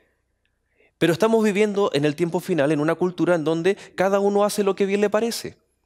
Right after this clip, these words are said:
Y nos cuesta tal vez hacer lo que Dios quiere. Interesante, queridos amigos, que el primer llamado de Dios es para priorizar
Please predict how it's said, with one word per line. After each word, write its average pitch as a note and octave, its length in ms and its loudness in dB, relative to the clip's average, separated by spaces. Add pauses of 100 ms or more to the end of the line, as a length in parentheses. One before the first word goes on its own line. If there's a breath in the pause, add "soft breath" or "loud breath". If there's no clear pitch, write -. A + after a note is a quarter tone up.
(200)
Y D3+ 80 2
nos E3+ 140 0
cuesta F#3+ 480 0 (560 loud breath)
tal C3+ 180 0
vez E3 260 -2
hacer F3 360 -2
lo D#3+ 120 -2
que A#2+ 120 -8
Dios A#2+ 180 -6
quiere. - 440 -20 (440)
Interesante, D3+ 600 -4
queridos A2 320 -4
amigos, F2+ 360 -10 (1300)
que F#2+ 60 -8
el F#2 100 -8
primer B2+ 360 -2
llamado D3 340 0
de C#3 100 -4
Dios A2+ 520 -12 (260)
es A#2 140 -10
para A#2+ 320 -4
priorizar A2 760 -6